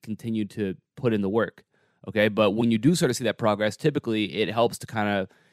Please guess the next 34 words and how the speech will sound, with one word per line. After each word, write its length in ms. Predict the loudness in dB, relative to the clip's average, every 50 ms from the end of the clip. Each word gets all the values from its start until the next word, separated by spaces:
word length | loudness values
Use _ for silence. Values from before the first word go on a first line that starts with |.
| _
you 80 | -2 0
know, 200 | 2 2 0 0
spiral 680 | -4 -8 -4 _ 4 4 6 6 6 6 4 2 2 _
things 260 | -6 -6 -6 -6 -10
forward, 380 | -8 _ 0 2 2 2 0 -4
right? 300 | -2 0 0 0 -2 -4 _ _ _ _ _ _
Gets 160 | -4 -4 -2 2
the, 240 | 4 4 4 4 2
kind 180 | 0 0 0 0
of 40 | -2
the 60 | -2
ball 300 | 2 6 6 6 6 6
rolling. 280 | 4 2 0 -2 -6 -12 _ _ _ _ _ _ _ _ _ -2
Um, 340 | 0 2 2 0 0 -4 -8 _ _
and 440 | -2 0 0 2 0 -2 -4 -6 -6
it 120 | -4 -2 -2
allows 380 | 0 0 2 2 2 2 2 0
you 100 | -4 -4
to 180 | -2 -4 -4
feel 460 | -4 -4 -10 -4 0 2 4 4 4
more 500 | 4 4 2 2 2 4 2 2 2 0 -4 _
motivated 640 | 0 4 6 6 6 6 4 4 4 2 0 -2
to 80 | -6 -4
go 220 | 0 2 2 2
and 140 | 2 -2 -6
continue 520 | -6 -4 -4 -4 -2 -2 -2 0 2 2 2
to 100 | 2 2
work 280 | 2 2 2 0 0
because 320 | -4 -6 0 0 0 0 0
you 100 | -4 -4
see 260 | -4 -2 0 0 0
the 100 | 0 -2
progress 440 | 0 0 0 0 2 0 -2 -4 -4
coming. 300 | -4 -6 -6 -6 -10